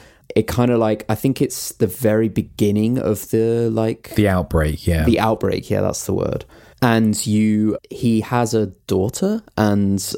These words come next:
Speaker 1: uh, they're trying to, like, escape, and then ultimately his daughter gets killed. I think she gets, she gets shot by a soldier or something like that,
Speaker 2: That's
Speaker 1: doesn't she?
Speaker 2: right,
Speaker 1: Like
Speaker 2: yeah. They're trying to escape the, the initial outburst, and in the ensuing process of trying to kind of contain everything, she gets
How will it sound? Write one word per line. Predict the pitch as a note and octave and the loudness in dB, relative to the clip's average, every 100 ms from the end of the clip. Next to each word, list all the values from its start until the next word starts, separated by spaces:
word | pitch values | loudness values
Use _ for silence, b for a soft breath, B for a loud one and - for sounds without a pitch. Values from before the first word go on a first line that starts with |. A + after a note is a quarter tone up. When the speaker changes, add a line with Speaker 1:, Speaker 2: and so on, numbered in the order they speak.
| - - | -12 -2
Speaker 1:
uh, | A2 G2+ G2+ | 0 2 2
they're | G#2 G2+ | 0 -2
trying | - G#2+ G#2+ G#2+ | 0 0 2 0
to, | A2 G2 | 0 0
like, | G2 G2 | 0 -2
escape, | - - A#2 G#2 F#2 | -4 -2 0 0 0
and | F#2 G#2+ | -2 0
then | G#2+ G2+ | -2 -2
ultimately | - G2 - G2 F#2 | 0 -2 0 0 0
his | F#2 F#2 | -2 -2
daughter | G2+ F#2+ G2 | -2 0 0
gets | F#2+ - | -2 -2
killed. | - G2+ F2+ | 0 0 0
I | |
think | G#2+ - | 0 0
she | G2+ | 0
gets, | - - | 0 -2
she | - A#2 | 0 0
gets | - | 0
shot | - A2 A2+ | 0 0 2
by | G2 | 0
a | F2+ | 0
soldier | - G2 G2 G2+ | 0 0 0 -2
or | - | -2
something | F#2+ F#2 | -2 0
like | F#2 | 2
that, | G2 | 2
Speaker 2:
That's | F#2+ - | 2 2
Speaker 1:
doesn't | F#2 | 2
she? | E2 | 2
Speaker 2:
right, | D#2 | 2
Speaker 1:
Like | E2+ | 2
Speaker 2:
yeah. | D#2+ - - - - | 0 -4 -16 -6 0
They're | F#2 | 0
trying | A2 F#2+ | 2 0
to | |
escape | F2+ - F2+ E2+ - | 0 0 0 -2 -2
the, | - F2 E2+ E2+ - | 0 2 2 0 0
the | F#2 | 2
initial | F2+ F#2 F#2+ | 2 0 0
outburst, | F2 E2 E2 D#2 - E2 | 0 -2 -2 -2 0 0
and | D#2+ - B B | 0 -2 B B
in | F#2 E2+ | 0 2
the | E2 | 2
ensuing | E2 G2 E2+ E2 | 0 0 0 0
process | F2+ E2 D#2+ F2+ | 0 0 0 -2
of | |
trying | - F#2 E2 | -2 -2 0
to | - | -2
kind | - E2 | 0 -2
of | D#2 | -2
contain | - D#2+ G2+ F2+ E2 | -4 -2 0 0 0
everything, | D#2+ D#2+ D#2+ D#2 | -2 -2 0 0
she | - F2 | 0 -2
gets | D#2+ D2+ - - | 0 -2 -4 -6